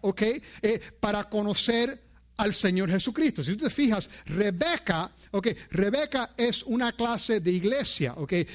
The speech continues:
Y, y, y ella tomó el lugar de privilegio de Sara. Sara representa Israel, pero Re-, Rebeca, ¿ok? Como ella no vino de Sara, ella no vino de Israel,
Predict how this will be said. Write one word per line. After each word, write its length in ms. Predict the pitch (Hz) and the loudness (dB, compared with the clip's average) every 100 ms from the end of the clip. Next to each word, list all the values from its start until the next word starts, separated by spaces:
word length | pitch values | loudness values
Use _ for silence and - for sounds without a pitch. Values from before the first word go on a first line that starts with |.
| - | 0
Y, 60 | |
y, 420 | 202 285 196 262 180 | 0 2 0 2 2
y 120 | 233 | 2
ella 380 | 285 302 285 - - - | 2 2 0 -6 -12 -4
tomó 480 | 202 202 233 247 - | 0 4 4 2 0
el 220 | 254 202 | 0 2
lugar 380 | 190 196 208 247 | 2 0 0 -2
de 160 | 208 208 | -2 -2
privilegio 920 | - 190 185 220 277 170 180 185 170 - | -2 0 2 2 0 0 0 0 -2 -10
de 200 | 139 185 | -2 0
Sara. 520 | - - 254 233 160 139 | 0 0 0 0 -2 -4
Sara 320 | - 208 247 | -2 0 2
representa 720 | 226 233 220 - 233 240 208 - | 0 0 -2 0 0 0 -4 -2
Israel, 640 | 226 165 165 254 262 190 - - | 0 0 0 2 2 0 -2 -4
pero 220 | 196 185 | 0 2
Re-, 200 | 170 220 - 170 | 2 -2 -4 0
Rebeca, 720 | 180 170 285 302 220 202 - - | 0 2 0 0 -2 -2 -6 -6
¿ok? 200 | 196 180 202 - - - | -6 0 0 0 -8 -4
Como 320 | 190 180 - | 0 0 2
ella 240 | 220 254 | 2 2
no 160 | 254 240 | 0 2
vino 320 | 294 330 269 | 4 4 2
de 120 | 202 | 0
Sara, 440 | - 185 170 190 190 | 0 0 0 2 2
ella 140 | 233 | 2
no 100 | 220 | 2
vino 260 | 247 311 233 | 2 2 2
de 120 | 190 | 0
Israel, 420 | 156 160 175 | 0 0 0